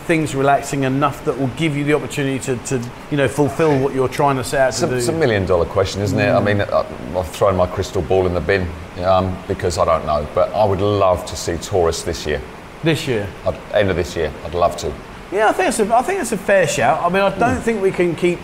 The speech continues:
Speaker 1: like, where we are forever, obviously. It has to give.
Speaker 2: Yeah.
Speaker 1: Um, and I think, obviously, we won't touch about Walking Street. It's been flogged to death now. But I do think that this is the place to be. I think this is the one where you're gonna look around, people will, will come here. I really do.
Speaker 2: This soil's great 'cause it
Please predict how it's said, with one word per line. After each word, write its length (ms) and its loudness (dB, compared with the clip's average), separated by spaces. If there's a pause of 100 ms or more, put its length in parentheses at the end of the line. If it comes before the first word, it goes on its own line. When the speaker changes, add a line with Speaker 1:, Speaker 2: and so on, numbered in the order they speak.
(120)
Speaker 1:
like, 280 4
where 240 4
we 100 6
are 160 6
forever, 500 2
obviously. 500 0
It 60 0
has 220 0
to 80 -6
give. 340 0 (220)
Speaker 2:
Yeah. 540 0
Speaker 1:
Um, 260 0 (240)
and 140 -2
I 40 2
think, 240 0
obviously, 300 2
we 140 4
won't 400 2
touch 240 -2
about 120 0
Walking 280 0
Street. 160 0
It's 100 -6
been 100 -6
flogged 380 -2
to 60 -8
death 260 -8
now. 220 -2 (440)
But 80 4
I 80 6 (100)
do 240 4
think 240 0
that 200 -2
this 260 2
is 180 -2 (240)
the 100 4
place 420 2
to 100 2
be. 180 2
I 100 6
think 220 -2
this 180 -4
is 120 -4
the 120 0
one 240 2
where 180 4
you're 140 0
gonna 160 0
look 220 -2
around, 320 0
people 260 -4
will, 260 -2
will 140 -2
come 240 -2
here. 100 -2
I 120 -4
really 280 0
do. 240 -4
Speaker 2:
This 220 0
soil's 240 4
great 280 2
'cause 120 0
it 80 0